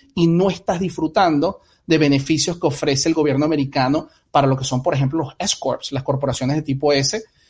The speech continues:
y son créditos y deducciones importantísimas y pagas muchísimo menos impuestos cuando realmente te organizas con un contador,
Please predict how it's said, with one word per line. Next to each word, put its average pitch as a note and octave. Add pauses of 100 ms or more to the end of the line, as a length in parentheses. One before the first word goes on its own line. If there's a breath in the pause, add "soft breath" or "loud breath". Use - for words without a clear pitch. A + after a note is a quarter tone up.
(160)
y D#3+
son C#3+
créditos F3
y F3+
deducciones D3
importantísimas D3+
y C#3
pagas D3+
muchísimo F3+
menos E3+
impuestos D3+
cuando E3 (260 loud breath)
realmente D#3+
te -
organizas D#3+
con D3+
un D3+
contador, E3+